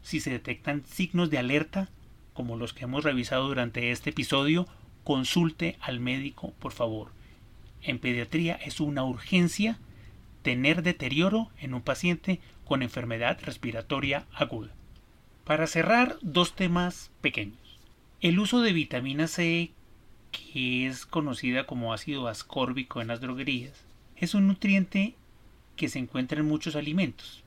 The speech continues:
principalmente en la guayaba, que es propia del trópico.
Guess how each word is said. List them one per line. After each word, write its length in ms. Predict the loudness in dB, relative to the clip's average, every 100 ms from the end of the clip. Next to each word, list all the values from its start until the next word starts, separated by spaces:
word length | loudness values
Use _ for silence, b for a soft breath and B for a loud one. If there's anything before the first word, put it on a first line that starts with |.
| -14
principalmente 1000 | -8 -8 -6 -4 -2 -2 -4 -2 -2 -2 -6
en 220 | -8 -4
la 100 | -4
guayaba, 560 | -4 -2 2 0 -2 -10
que 240 | -8 -6 -6
es 100 | -10
propia 360 | -4 -4 -2
del 160 | -6 -4
trópico. 480 | -6 -6 -10 -16